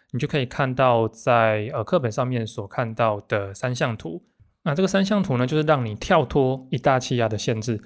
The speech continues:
让你能够在不同的大气压力下去知道它这个时候，呃，你的温度是多少，固态、液态、气态，它现在是哪一个状态。我们可以看到熔点跟熔点它会连成一条线；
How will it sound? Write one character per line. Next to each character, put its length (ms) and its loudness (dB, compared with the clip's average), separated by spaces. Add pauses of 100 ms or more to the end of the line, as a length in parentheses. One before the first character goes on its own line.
(260)
让 160 4
你 80 0
能 200 0
够 160 4
在 180 2
不 160 0
同 240 -4
的 180 0
大 220 0
气 180 -4
压 140 -2
力 140 -4
下 260 -4 (320)
去 100 -2
知 160 -2
道 280 2
它 380 0
这 120 -4
个 80 -2
时 180 -6
候， 320 -4 (180)
呃， 120 -2
你 100 -4
的 120 0
温 160 2
度 120 0
是 80 -4
多 220 0
少， 260 -6 (240)
固 140 0
态、 180 2
液 120 -2
态、 320 -2
气 180 -6
态， 300 -2
它 120 2
现 160 -2
在 80 -4
是 260 -6
哪 140 -14
一 60 -14
个 160 -6
状 220 -6
态。 240 -4 (480)
我 80 -4
们 80 0
可 120 2
以 60 4
看 300 0
到 200 6
熔 300 2
点 240 0
跟 180 0
熔 200 0
点 200 0
它 220 0
会 240 0
连 180 0
成 200 -4
一 40 -2
条 220 2
线； 240 0